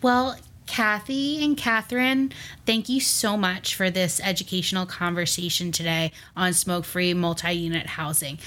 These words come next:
Do you have any last words for our listeners?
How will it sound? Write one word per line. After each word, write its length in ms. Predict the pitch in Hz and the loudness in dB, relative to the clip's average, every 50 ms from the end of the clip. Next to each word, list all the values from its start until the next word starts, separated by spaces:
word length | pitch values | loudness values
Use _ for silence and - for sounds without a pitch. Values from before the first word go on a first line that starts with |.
| - - - - | -16 -16 -10 -2
Do 100 | - 233 | 2 2
you 80 | 254 247 | 4 4
have 220 | 254 339 392 - | 4 2 0 0
any 360 | - 233 208 202 214 220 226 220 | -2 -2 -2 -2 -2 -2 -2 0
last 400 | 208 196 185 180 - - - 190 | 0 0 0 0 -2 -4 -4 0
words 380 | 180 165 165 180 208 - - | 0 2 2 2 0 0 0
for 140 | - - 220 | 2 2 4
our 160 | 202 190 185 | 4 4 2
listeners? 680 | 180 175 170 - - 226 240 247 262 262 - - - | 0 -2 -2 -2 0 0 0 0 0 2 2 0 0